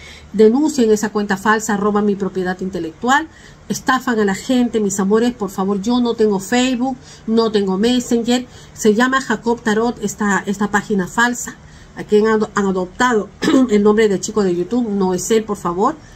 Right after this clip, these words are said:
Es una página de República Dominicana que roban, eh, a la gente, estafan todos los días a la gente <clears throat> que cae en las estafas, que piensan que, que esta gente les puede hacer un trabajo de brujería. Se hacen pasar por mí. Yo no hago trabajo de brujería, mis amores.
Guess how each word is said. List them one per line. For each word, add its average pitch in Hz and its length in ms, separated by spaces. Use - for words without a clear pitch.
Es 196 160
una 214 180
página 214 380
de 190 100
República 196 460
Dominicana 196 840
que 208 280
roban, 226 640
eh, 190 500
a 196 100
la 190 100
gente, 214 300
estafan 247 380
todos 196 180
los 180 120
días 196 200
a 180 60
la 165 80
gente 226 440
<clears throat> 262 240
que 202 120
cae 226 580
en 196 60
las 190 160
estafas, 208 520
que 202 100
piensan 214 400
que, 196 460
que 180 340
esta 208 200
gente 220 260
les 190 120
puede 214 200
hacer 208 220
un 202 100
trabajo 196 380
de 196 80
brujería. 190 560
Se 254 120
hacen 269 180
pasar 262 260
por 185 120
mí. 214 140
Yo 185 140
no 170 160
hago 185 200
trabajo 240 320
de 233 80
brujería, 233 400
mis 226 200
amores. 220 320